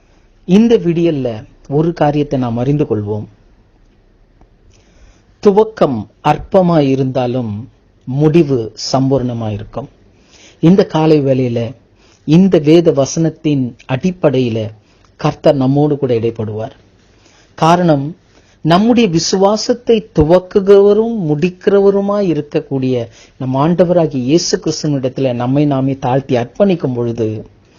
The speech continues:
நாம் எந்த நிலையில் துவங்கி இருக்கிறோம், நம்முடைய ஓட்டம் எப்படி இருக்குதுன்றது முக்கியம் கிடையாது.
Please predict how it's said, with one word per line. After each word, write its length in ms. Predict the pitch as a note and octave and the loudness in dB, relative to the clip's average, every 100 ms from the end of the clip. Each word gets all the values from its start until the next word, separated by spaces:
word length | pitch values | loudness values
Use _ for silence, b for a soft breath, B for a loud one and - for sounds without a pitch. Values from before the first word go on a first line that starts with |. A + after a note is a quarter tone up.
| b b b b | b b b b
நாம் 260 | D3 D3 | 2 4
எந்த 320 | D3 E3+ G#3 B3+ | 6 6 4 4
நிலையில் 420 | G#3 G3+ G3+ E3+ | 4 4 4 2
துவங்கி 340 | F#3 F#3 F#3+ | 2 4 2
இருக்கிறோம், 380 | F3 D#3+ D#3+ D#3+ | 2 0 -2 -2
நம்முடைய 320 | D3 D3 C#3+ | 0 0 0
ஓட்டம் 400 | D3 G#3+ - G3 | 2 0 0 0
எப்படி 380 | D#3+ E3+ G3+ F3+ | 0 0 -2 -2
இருக்குதுன்றது 500 | G3+ A3+ G3+ E3+ D#3 | -2 -2 -2 -2 -2
முக்கியம் 360 | C#3+ C3+ D#3 C3 | -2 0 0 0
கிடையாது. 460 | A#2 G#2+ G2+ G#2 | -2 -4 -6 -14